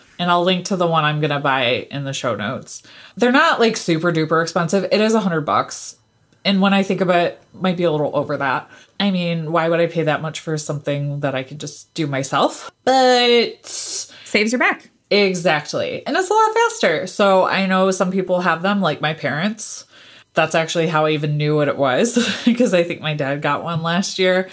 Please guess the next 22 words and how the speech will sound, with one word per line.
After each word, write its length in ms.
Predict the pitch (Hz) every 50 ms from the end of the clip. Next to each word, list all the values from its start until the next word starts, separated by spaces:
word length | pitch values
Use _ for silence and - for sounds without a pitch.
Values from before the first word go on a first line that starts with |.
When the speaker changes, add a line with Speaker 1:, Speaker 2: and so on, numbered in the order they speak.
| - - - - - _
Speaker 1:
And 80 | - 190
there's, 200 | 196 208 202 202
like, 160 | 208 196 190
these 180 | - 185 175 175
little 200 | 175 170 165 160
discs 400 | - 147 170 - - - - -
that 220 | - 180 165 - -
you 240 | 180 180 175 170 165
put 200 | - 190 170 165
in 240 | 160 165 165 165 165
for 140 | - 165 151
different 280 | 160 156 156 143 156 -
size 200 | 147 - 156 -
seeds, 560 | - 285 277 269 269 233 226 - - - - - - - - - -
and 360 | 190 185 170 165 165 165 165
you 180 | 143 170 165 165
just 260 | 185 185 185 185 - - 156 -
walk 320 | 160 156 156 156 151 - -
behind 460 | 165 151 - - 160 151 151 147 156
it, 300 | 170 196 208 - - _ _ -
and 140 | 160 160 151
it 120 | 147 117